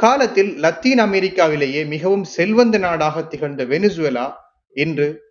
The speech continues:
பொருளாதார ரீதியாக பெரும் சவால்களை சந்தித்து வருகிறது. ஆயிரத்தி தொள்ளாயிரத்தி தொண்ணூத்தி ஒன்பதில் ஹியூகோ சாவேஸ் அதிபரான பிறகு பொலிவாரியன் புரட்சி என்ற பெயரில் பல பொதுநல திட்டங்களை கொண்டு வந்தார்.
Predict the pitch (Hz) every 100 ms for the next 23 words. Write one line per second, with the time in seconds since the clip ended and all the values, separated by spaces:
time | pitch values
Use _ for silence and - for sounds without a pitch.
0 | - 180 214 214 196 170 160 147 135 143
1 | 131 - 196 185 165 156 196 185 151 160
2 | 160 147 135 117 117 117 117 113 113 -
3 | - - _ _ _ _ _ _ _ -
4 | 202 277 311 294 240 226 214 202 196 202
5 | 185 175 220 226 185 180 151 131 156 -
6 | _ _ _ 214 262 269 254 - 190 202
7 | 208 214 151 165 180 180 165 156 - 185
8 | 131 131 160 _ _ _ _ 160 233 285
9 | 269 220 208 208 - 180 175 185 170 151
10 | 147 160 147 160 165 175 202 233 240 196
11 | 247 240 226 196 190 175 147 151 156 156
12 | 143 117 107 107